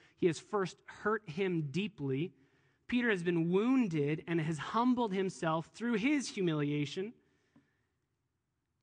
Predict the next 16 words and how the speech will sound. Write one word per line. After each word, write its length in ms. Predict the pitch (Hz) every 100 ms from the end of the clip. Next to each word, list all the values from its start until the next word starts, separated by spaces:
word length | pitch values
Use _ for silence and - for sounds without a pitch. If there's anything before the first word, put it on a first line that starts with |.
| _
And 140 | 208 208
Jesus 320 | 254 277 285
does 200 | 240 208
not 300 | 233 269 240
say, 380 | - 208 202 196 - _ _ _ _
"Do 100 | 139
you 100 | 165
love 280 | 156 175 196
me?" 240 | 226 233 - _ _ _
"Yes, 200 | 139 135
I 60 | 151
love 260 | 156 196 202
you." 220 | 220 208 - _
"Great, 280 | 285 240 170
let's 220 | 165 -
eat. 160 | 147